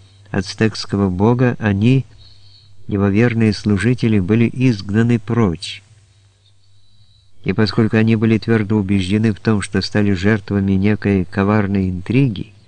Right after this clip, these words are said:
оба брата тотчас приняли христианство. Перед епископом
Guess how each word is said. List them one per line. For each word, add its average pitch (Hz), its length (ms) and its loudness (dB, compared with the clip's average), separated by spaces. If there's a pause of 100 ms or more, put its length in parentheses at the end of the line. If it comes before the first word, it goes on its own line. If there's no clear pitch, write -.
(1040)
оба 110 220 0
брата 104 400 2
тотчас - 680 -2
приняли 101 420 0
христианство. 92 960 -10 (4000)
Перед 101 220 0
епископом 117 920 0